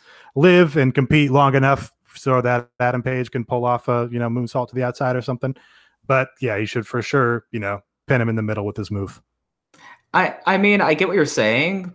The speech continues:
Speaker 2: but for this part right now, they have the elite fans who know he's a thing.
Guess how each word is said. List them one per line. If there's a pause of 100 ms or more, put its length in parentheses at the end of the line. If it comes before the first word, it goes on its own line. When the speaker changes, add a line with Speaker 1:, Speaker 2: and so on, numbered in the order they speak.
(120)
Speaker 2:
but
for (200)
this
part
right
now, (220)
they
have
the
elite
fans
who
know
he's
a
thing.